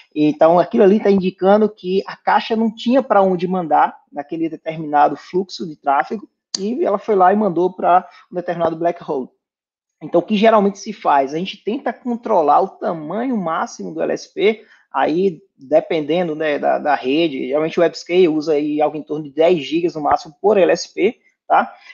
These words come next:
Pra gente evitar essa situação de elefante flow, tá bom? E outras propriedades pode ser interessante observar, mas, novamente, a, o desafio aqui é realmente o monitoramento.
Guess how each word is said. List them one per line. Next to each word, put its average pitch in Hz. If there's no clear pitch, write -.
Pra 165
gente 185
evitar 185
essa 233
situação 175
de 175
elefante 180
flow, 139
tá -
bom? 165
E 269
outras 240
propriedades 196
pode 196
ser 202
interessante 175
observar, 175
mas, 196
novamente, 196
a, 170
o 220
desafio 196
aqui 190
é 165
realmente 165
o -
monitoramento. 160